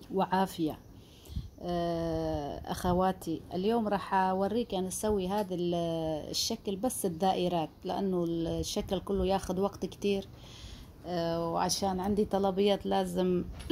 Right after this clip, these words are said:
<clears throat> يكونوا جاهزين، سامحوني. الحين بس راح نسوي هذه الدائرة، آه، وبعدين إن شاء الله الشكل كله راح أوريكن إياه. راح نعمل الإكس كما وريتكن من قبل.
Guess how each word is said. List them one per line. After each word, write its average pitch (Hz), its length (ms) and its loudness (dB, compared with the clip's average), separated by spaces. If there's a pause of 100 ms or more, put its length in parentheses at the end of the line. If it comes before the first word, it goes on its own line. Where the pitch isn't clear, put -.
(380)
<clears throat> - 680 -4
يكونوا 202 360 4
جاهزين، 190 400 0
سامحوني. 175 480 0
الحين 240 380 4
بس 240 240 -2
راح 190 200 -2
نسوي 208 360 0
هذه 185 340 -2
الدائرة، 202 560 0 (960)
آه، 170 520 0 (1600)
وبعدين 202 500 4
إن 185 60 2
شاء - 320 0
الله 165 160 0
الشكل 175 400 -2
كله 185 280 2
راح 170 220 0
أوريكن 160 580 0
إياه. 147 200 0 (140)
راح 196 220 -2
نعمل 214 580 4
الإكس - 480 -2
كما 208 300 0
وريتكن 185 600 -2
من 170 120 0
قبل. 190 420 -4